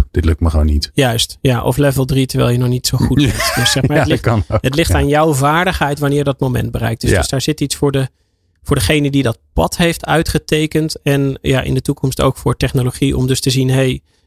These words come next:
Speaker 2: Glenn zit op zo'n punt, dus ik moet,"
Speaker 1: Ja, ja. Eigenlijk,
Speaker 2: Ja.
Speaker 1: eigenlijk moet de technologie dan zorgen dat die, dat die het een beetje simpeler maakt. Voor
Speaker 2: Dat
Speaker 1: hem.
Speaker 2: is
Speaker 1: Die
Speaker 2: wat
Speaker 1: zegt,
Speaker 2: in
Speaker 1: "Hey,
Speaker 2: games
Speaker 1: ik heb een,
Speaker 2: gebeurt.
Speaker 1: ik heb een hulp, eh, hulplijntje voor je." Of, eh,
Speaker 2: Ja, dat is letterlijk wat er in games gebeurt natuurlijk. Dan komt er even de beloning weer even wat eerder. En dan, eh, dat
Speaker 1: Ja.
Speaker 2: het spel past zich aan om te zorgen dat jij aangehaakt blijft.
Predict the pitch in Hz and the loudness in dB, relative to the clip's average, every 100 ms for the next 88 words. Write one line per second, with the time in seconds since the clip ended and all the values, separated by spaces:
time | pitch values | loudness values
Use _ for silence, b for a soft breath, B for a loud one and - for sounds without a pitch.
0 | - 131 131 131 127 - 131 - 143 131 | -2 0 2 0 0 0 0 2 0 2
1 | 127 131 135 131 - 123 120 - 120 110 | -2 0 0 0 0 2 2 2 0 0
2 | - - 117 107 120 113 - 120 - 107 | -2 0 0 2 0 0 0 0 2 0
3 | 98 120 104 95 107 101 98 101 98 92 | 2 0 2 2 2 2 0 0 0 0
4 | - 104 101 98 - 104 110 - - 143 | -2 -2 2 0 2 2 2 0 0 0
5 | 104 85 78 71 - 143 165 - 151 - | 2 2 2 0 0 0 2 2 2 2
6 | 156 180 156 113 135 143 120 113 123 113 | 2 2 2 0 0 0 0 0 0 2
7 | 117 131 - 107 104 120 104 101 98 95 | 2 0 -2 0 0 2 0 0 0 0
8 | 95 95 92 92 85 - 87 80 - 139 | 0 2 2 0 -2 -2 0 2 2 2
9 | 143 143 156 151 139 135 127 120 139 - | 0 0 0 0 -2 0 0 0 0 -2
10 | 151 143 143 147 139 127 135 135 127 131 | -2 0 0 -2 0 0 0 0 0 0
11 | 131 127 120 120 120 131 131 127 120 - | 0 0 0 0 0 0 0 0 -2 -2
12 | 127 120 127 123 123 123 123 120 120 - | -2 0 2 2 2 0 0 -2 -2 -2
13 | 120 123 139 101 104 127 143 131 131 - | -4 -2 0 0 0 -2 0 0 0 -2
14 | 127 131 127 131 127 127 131 127 123 120 | 0 0 0 0 0 0 -2 0 0 0
15 | 120 127 - 131 123 - 131 139 208 | 0 -2 0 -2 -2 -4 -2 0 -2